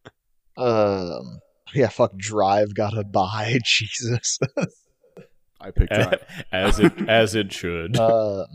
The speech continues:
Speaker 1: all right, so now we move on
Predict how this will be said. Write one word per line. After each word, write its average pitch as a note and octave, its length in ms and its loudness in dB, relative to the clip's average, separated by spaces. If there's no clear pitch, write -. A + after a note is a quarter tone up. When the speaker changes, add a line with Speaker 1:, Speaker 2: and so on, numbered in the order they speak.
Speaker 1:
all A2 160 0
right, A2 260 2
so A2 180 0
now A#2+ 560 4
we A2+ 320 -4
move A#2 240 -2
on A#2 640 2